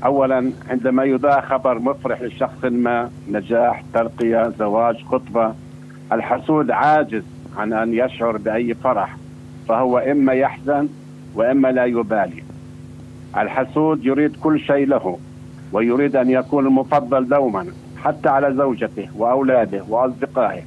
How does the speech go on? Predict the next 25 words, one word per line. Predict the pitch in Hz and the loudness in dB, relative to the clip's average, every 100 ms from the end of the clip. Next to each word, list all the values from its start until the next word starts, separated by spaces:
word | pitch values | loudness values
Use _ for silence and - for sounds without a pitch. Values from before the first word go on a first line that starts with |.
| - - - - - - - | -14 -18 -18 -18 -18 -18 -4
لا | 117 | 2
يحب | 147 143 - 127 139 | 4 2 2 0 2
أن | 135 | 2
يسبقه | 135 123 143 143 127 131 127 | 0 0 -4 0 2 2 2
أحدا | 131 127 127 | 0 0 -2
في | 120 | -2
الاهتمام، | 123 117 - 123 120 92 90 - - - - | -2 -2 -2 0 2 0 -6 -14 -18 -16 -2
أن | 104 120 | 2 2
يكون | 127 139 135 | 2 2 2
هو | 135 131 | 4 4
المركز. | 120 117 - - - - - - - - - - - - | 4 2 -2 -12 -14 -16 -18 -18 -18 -18 -18 -20 -14 -4
الحسود | 104 - 127 147 156 131 | -2 0 -2 2 2 4
يبحث | 135 143 - 131 139 - - - - - | 2 2 0 0 0 -6 -18 -18 -16 -4
على | 117 123 | -2 0
تقليل | 131 127 139 147 131 139 | 0 0 0 0 0 -2
سعادة | 123 131 127 123 | 0 0 0 -2
الآخرين. | 127 127 127 123 120 92 - - - - - - - | 0 0 0 -2 -2 -6 -10 -18 -18 -18 -18 -16 -6
يقال | 107 - 123 123 127 | -4 2 2 4 2
له: | 120 117 | 2 0
"فلان | - 117 123 131 101 80 | 0 0 2 2 0 -4
عمر | - 110 117 107 | -6 -2 -2 0
بيتا | 110 117 120 | 0 -2 -2
جديدا"، | 110 104 110 127 135 143 147 - - - | -2 -2 0 0 0 0 -2 -6 -18 -6
فيجيب: | 104 110 120 127 143 | -2 0 2 2 2
"نعم، | 151 117 | 2 2